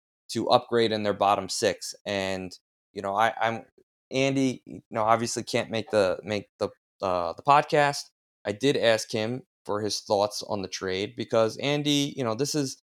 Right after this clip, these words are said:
this is Andy's bread and butter. I feel like he lives for the trade deadline. He loves the action.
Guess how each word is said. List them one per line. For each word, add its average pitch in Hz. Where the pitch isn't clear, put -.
this 175
is 170
Andy's 135
bread 107
and 92
butter. 85
I 104
feel 135
like 117
he 143
lives 131
for 104
the 101
trade 101
deadline. 90
He 101
loves 113
the 107
action. 95